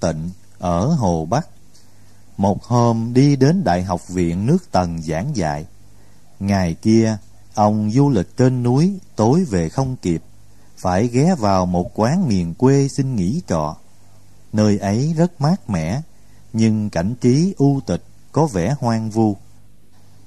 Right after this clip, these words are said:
Vì đường xa quá mỏi mệt, nên ông không nói chuyện với chủ nhân quán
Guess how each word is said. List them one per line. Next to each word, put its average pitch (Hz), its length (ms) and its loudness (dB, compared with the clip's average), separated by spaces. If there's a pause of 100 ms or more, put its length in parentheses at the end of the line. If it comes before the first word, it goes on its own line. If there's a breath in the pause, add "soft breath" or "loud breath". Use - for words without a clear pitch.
(160)
Vì 107 360 6
đường 104 300 2
xa 143 420 0
quá 139 200 0 (100)
mỏi 110 260 0
mệt, 87 280 -2 (520)
nên 107 300 2
ông 104 360 0
không 107 340 -2
nói 131 200 2
chuyện 87 320 -2
với 131 120 0
chủ 101 340 0
nhân 110 280 -2
quán 127 260 0